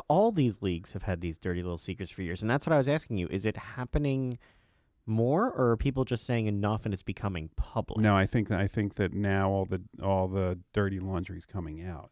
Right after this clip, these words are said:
Speaker 2: is what it is. I think it pro-, I'm hoping it's happening less because it's becoming public now, because a light has shined on this, that maybe this stops, or at least it's a deterrent.
Speaker 1: Does it force change, or does it just change the way people do it?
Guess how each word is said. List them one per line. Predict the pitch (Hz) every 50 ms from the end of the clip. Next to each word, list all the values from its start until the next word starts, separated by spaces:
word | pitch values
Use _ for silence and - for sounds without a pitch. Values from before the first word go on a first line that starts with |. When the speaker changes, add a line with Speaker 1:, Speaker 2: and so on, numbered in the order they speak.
| _ _
Speaker 2:
is | - -
what | 98 90 82
it | 85
is. | 85 85 87
I | 104 110
think | - - 165 135 -
it | 120 - -
pro-, | - - 147 -
I'm | - - 123 101
hoping | - - - 143 185 - - 147 113 107
it's | 104 98 - -
happening | 123 123 117 - - 120 113 107 104 101 98 101
less | 110 127 147 151 113 -
because | - - - 117 107 - - - - - 151 165 180 175 123 110
it's | - - 110 101 - -
becoming | - - 101 - - - 104 98 95 90 87
public | - - - 92 85 - 87 - -
now, | 87 82 80 80 -
because | 110 110 - - - 131 131 131 127 113 98 - - - _ _ _ -
a | - 113
light | 113 113 113 113 120 110
has | - 113 104
shined | - - - 113 104 101 101 98 85 92 92 -
on | - 98 110 113 117 107
this, | 92 85 76 78 - - - -
that | 101 92 -
maybe | 101 104 104 104 101 104 101
this | 92 92 92 110 110 -
stops, | - - - - - - 107 107 110 - - - -
or | 98 95 90
at | 85 - - 101
least | 107 110 107 - - - - _ _ _ _ -
it's | - 120 - -
a | 117
deterrent. | 98 - 101 87 - - - - 123 117 98 - - - - - _ _ _ _
Speaker 1:
Does | - 151 165
it | 180 - -
force | - 190 202 214 - -
change, | - - 165 156 151 151 160 165 156
or | 143 120
does | 113 -
it | - 113 107
just | - 113 110 - -
change | - - 113 104 107 104 -
the | - 98
way | 95 90
people | 90 - - - - 87
do | 87 - - 95 82
it? | 67 -